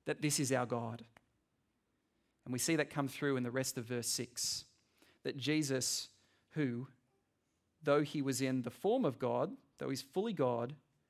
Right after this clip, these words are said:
did not account equality with God a thing to be grasped.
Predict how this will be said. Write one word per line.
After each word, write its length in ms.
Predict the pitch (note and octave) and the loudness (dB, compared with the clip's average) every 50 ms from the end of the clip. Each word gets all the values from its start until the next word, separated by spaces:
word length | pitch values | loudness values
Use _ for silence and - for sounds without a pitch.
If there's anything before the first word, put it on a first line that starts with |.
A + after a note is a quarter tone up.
| _ _ _ _ _ _ _ _ _ | _ _ _ _ _ _ _ _ _
did 180 | - D#3 E3+ E3+ | -2 0 2 4
not 160 | F3 E3+ D#3+ | 4 4 2
account 600 | D#3+ E3 - - E3 D#3+ D#3 D3+ D3 - - - - _ _ _ _ _ _ | 2 -2 -4 -2 -2 0 0 0 -2 -4 -6 -10 -14 _ _ _ _ _ _
equality 560 | - - - - - G#3 A#3+ A#3+ G3+ D#3+ C#3 B2+ | -16 -14 -6 2 4 6 6 6 6 4 2 0
with 220 | B2+ B2+ A#2 - | 0 -2 -4 -2
God 420 | - A#2+ A#2+ A#2+ A#2+ B2+ C3 D3+ - _ _ _ _ _ _ _ _ - | -2 0 0 0 0 -2 -4 -6 -10 _ _ _ _ _ _ _ _ -6
a 80 | C3+ | -6
thing 480 | - - - D3 C#3 C3+ C3+ C3 B2+ C3 - _ _ _ _ | -4 -2 0 0 2 2 0 -2 -4 -6 -12 _ _ _ _
to 100 | - C#3 | -10 -8
be 120 | B2 B2 B2 | -8 -8 -6
grasped. 600 | - C3 B2+ A#2+ - - - - - - - | -2 0 2 2 0 -2 -6 -10 -12 -14 -18